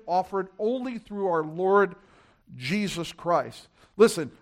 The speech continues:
of this water, the prophet Isaiah said in Isaiah fifty-five one,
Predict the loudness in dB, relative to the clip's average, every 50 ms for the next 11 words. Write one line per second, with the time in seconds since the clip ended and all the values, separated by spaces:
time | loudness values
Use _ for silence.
0 | _ 4 6 6 6 6 4 0 0 0 0 0 2 4 4 6 4 2 2 0
1 | -2 -2 2 4 4 4 2 0 0 2 4 4 4 2 2 0 0 2 2 0
2 | 0 -4 -4 -2 0 0 0 -2 -4 -2 -2 -2 -2 -2 -2 -2 0 0 0 -2
3 | -2 -2 -4 -4 -4 -4 -12 -14 -10 -2 2 4 6 4 4 2 -2 -4 0 0
4 | 0 0 -2 -8